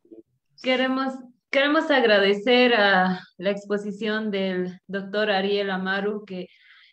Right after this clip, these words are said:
eh, con toda la experiencia en hematología y oncohematología nos ha podido brindar tanta información importante para que podamos cuidar nuestra salud y hablar también sobre este tema tan importante como es la detección temprana del cáncer. Hemos tenido mucha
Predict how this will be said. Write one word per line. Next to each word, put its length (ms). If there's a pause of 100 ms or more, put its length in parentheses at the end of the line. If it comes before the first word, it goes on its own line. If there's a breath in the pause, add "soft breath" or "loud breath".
eh, 220
con 180
toda 140
la 80
experiencia 720
en 120
hematología 880
y 140
oncohematología 1300
nos 240
ha 120
podido 500
brindar 460
tanta 240
información 580
importante 720
para 260
que 100
podamos 440
cuidar 320
nuestra 280
salud 440 (380 loud breath)
y 460
hablar 360
también 320
sobre 220
este 160
tema 300
tan 100
importante 680
como 280
es 200
la 120
detección 600
temprana 500
del 200
cáncer. 520
Hemos 200
tenido 320
mucha 800